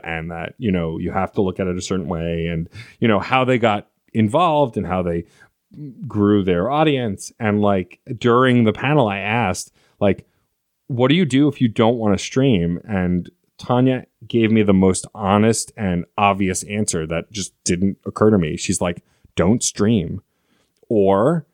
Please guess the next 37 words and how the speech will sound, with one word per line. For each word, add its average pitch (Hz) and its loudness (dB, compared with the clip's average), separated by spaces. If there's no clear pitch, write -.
stream 131 2
and 123 4
say, 123 2
'I 117 0
don't 143 2
feel 151 0
like 127 0
playing 151 0
anything. 98 0
Do 90 -4
you 98 2
guys 95 2
just 95 0
wanna 92 0
hang 82 -6
out?'" 80 -10
Because 101 0
if 104 -8
you 117 2
have 160 -2
an 98 -4
audience, 78 -8
they're 113 0
there 127 4
for 110 0
you, 95 -2
not 120 0
the 101 -4
game. 110 0
Some 277 -2
people 202 0
may 95 4
come 87 0
through 85 -2
for - -10
the 80 -8
game, 85 -4